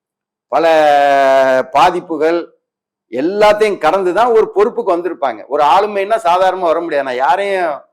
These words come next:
பிரிச்சு சொல்ல விரும்பல, எல்லாத்தையும் இணைச்சு சொல்லதான் விரும்புறோம். நான் என்ன சொல்றேன், சமுதாயம்னு ஒரு சங்கம்னு ஒண்ணு இருந்ததுன்னா நம்மளை பிரிக்கிறதுக்கு ஒரு காரணமா இருந்தா அந்த சங்கத்தை கலைச்சிருங்க.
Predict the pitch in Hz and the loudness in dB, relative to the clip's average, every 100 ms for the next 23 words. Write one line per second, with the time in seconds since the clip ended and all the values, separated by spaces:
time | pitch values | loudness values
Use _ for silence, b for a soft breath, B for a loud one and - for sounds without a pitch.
0 | _ _ - 214 190 190 180 165 165 185 | _ _ -6 -6 -4 -4 -2 0 -2 -4
1 | 170 110 - _ _ _ _ _ _ _ | -4 -6 -12 _ _ _ _ _ _ _
2 | _ _ _ _ - 131 190 196 147 170 | _ _ _ _ -12 -2 0 0 0 0
3 | 220 208 185 180 196 170 170 147 101 - | -2 -4 -4 0 0 0 -4 -6 -8 -14
4 | - 120 165 185 165 180 180 120 160 202 | -10 -8 -4 -4 -4 -4 -4 -6 0 2
5 | 233 208 170 - 147 180 190 202 175 143 | 2 0 -2 -4 -6 -2 -2 -2 -4 -8
6 | 131 156 175 151 117 123 - _ _ _ | -8 -8 -8 -10 -12 -16 -20 _ _ _
7 | _ _ 120 143 143 - 254 254 240 190 | _ _ -6 -4 -6 -4 -6 2 2 2
8 | 190 165 143 156 165 151 139 156 185 156 | 0 0 -2 0 -2 -2 -4 -2 -2 -2
9 | 131 165 185 - 139 156 135 92 | -6 -6 -8 -8 -8 -8 -14 -20